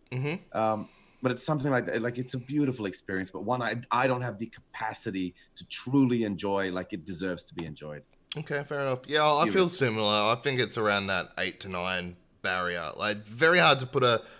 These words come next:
Speaker 1: a thing down 'cause I'm not a flight enthusiast, you know?
Speaker 2: Yeah.
Speaker 1: Um, I, it, it's one of those ones where I get frustrated when my plane just conks at me there. I know it's my fault, but I don't really know what I've done wrong at the same time,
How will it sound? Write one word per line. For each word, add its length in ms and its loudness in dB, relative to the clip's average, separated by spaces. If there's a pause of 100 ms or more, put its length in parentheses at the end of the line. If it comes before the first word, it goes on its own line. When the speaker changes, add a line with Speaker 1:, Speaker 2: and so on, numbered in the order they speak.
(140)
Speaker 1:
a 80 -2
thing 180 -2
down 180 0
'cause 140 -6
I'm 140 -4
not 120 2
a 60 -2
flight 300 2
enthusiast, 840 -2 (580)
you 100 -2
know? 300 2 (300)
Speaker 2:
Yeah. 360 4
Speaker 1:
Um, 200 -4 (120)
I, 120 2
it, 460 4
it's 160 -4
one 140 4
of 60 4
those 180 4
ones 320 2
where 260 6
I 120 4
get 160 4
frustrated 600 2
when 120 0
my 140 0
plane 260 -2
just 180 -8
conks 260 -6
at 120 0
me 100 -8
there. 260 0
I 140 6
know 160 8
it's 160 4
my 140 2
fault, 420 0 (260)
but 120 6
I 80 6
don't 240 4
really 180 0
know 140 2
what 100 4
I've 180 2
done 220 4
wrong 240 4
at 140 2
the 80 -2
same 300 6
time, 440 2